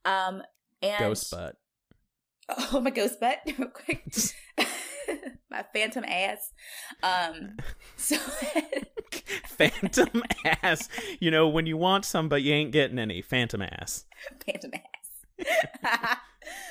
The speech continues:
Speaker 1: But, um, this is a great scene. Um, they're, the,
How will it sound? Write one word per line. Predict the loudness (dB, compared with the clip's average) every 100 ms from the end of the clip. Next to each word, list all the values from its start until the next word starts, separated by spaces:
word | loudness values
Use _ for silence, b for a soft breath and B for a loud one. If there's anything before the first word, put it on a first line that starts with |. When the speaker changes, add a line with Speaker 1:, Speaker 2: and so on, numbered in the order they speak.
| -16 -2
Speaker 1:
But, | 0
um, | 4 2 2 -4 -14 b b b _ -2
this | 0 2
is |
a | -2
great | 2 0 0
scene. | -4 -6 -6 -2
Um, | 2 2 2 -2 -8 _ _ -20 _ _ 0
they're, | 2 4 4 2 -2 _ _ -12
the, | 0 2 2